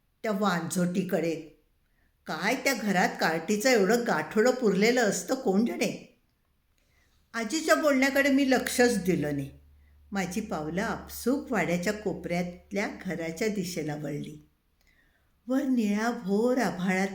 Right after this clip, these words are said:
पांढरे ढग गमतीने फिरत होते. घाणेरी तरवडावर लाल पिवळी फुलं उमलली होती. हिरव्या गवताचा ओलसर मातीचा वास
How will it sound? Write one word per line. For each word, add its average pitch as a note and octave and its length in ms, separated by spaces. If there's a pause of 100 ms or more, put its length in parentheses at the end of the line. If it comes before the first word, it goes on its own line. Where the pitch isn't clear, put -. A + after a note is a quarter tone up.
(100)
पांढरे F3+ 500
ढग F#3 280 (640)
गमतीने G#3+ 460
फिरत E3 440
होते. C3+ 420 (720)
घाणेरी F3 840 (440)
तरवडावर F3+ 640
लाल F#3 360
पिवळी G3 440
फुलं F#3+ 380
उमलली D#3 480
होती. C#3 420 (840)
हिरव्या B3 400
गवताचा G#3 580 (180)
ओलसर F#3+ 540
मातीचा G3 560
वास F3 420